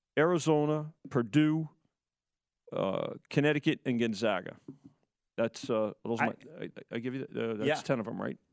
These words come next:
Speaker 2: I love that. He's, he's got uconn at number nine there, uh, and I agree also with the way you've got it listed. Um, to me, I'm with you on Houston.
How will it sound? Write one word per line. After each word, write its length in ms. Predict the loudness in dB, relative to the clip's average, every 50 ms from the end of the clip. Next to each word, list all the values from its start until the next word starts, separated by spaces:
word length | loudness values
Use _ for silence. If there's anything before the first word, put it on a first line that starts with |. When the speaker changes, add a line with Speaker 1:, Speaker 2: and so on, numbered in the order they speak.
| -8 -2 -2
Speaker 2:
I 40 | 0
love 220 | 4 2 4 4
that. 120 | 4 2
He's, 160 | 2 0 -4 -4
he's 320 | -4 0 0 0 0 4
got 180 | 4 4 4 4
uconn 340 | 2 0 2 4 2 4
at 100 | 4 4
number 220 | 2 2 4 4 4
nine 300 | 4 4 4 4 2 2
there, 260 | 2 2 2 2 0
uh, 180 | 0 0 0 0
and 180 | 0 0 0 0
I 40 |
agree 360 | 0 -2 -2 -2 -2 0 0 0
also 480 | 0 0 0 0 -2 -4 -2 -2 -2
with 300 | 0 0 0 0 -2 -2
the 80 | -2 0
way 120 | 0 2
you've 160 | 2 0 0
got 200 | 2 2 2 2
it 120 | 2 0 -2
listed. 460 | -2 -2 -2 -2 -4 -4 -4 -4 -2
Um, 300 | 0 0 0 0 0 -2 _ _ _ _ _ _ _ _ _ _ _ _ _ _ -4
to 80 | -2 0
me, 140 | 2 2 2
I'm 200 | 2 2 2 2
with 160 | 0 0 2
you 80 | 2 2
on 100 | 2 2
Houston. 380 | 2 0 0 0 -2 -10 -12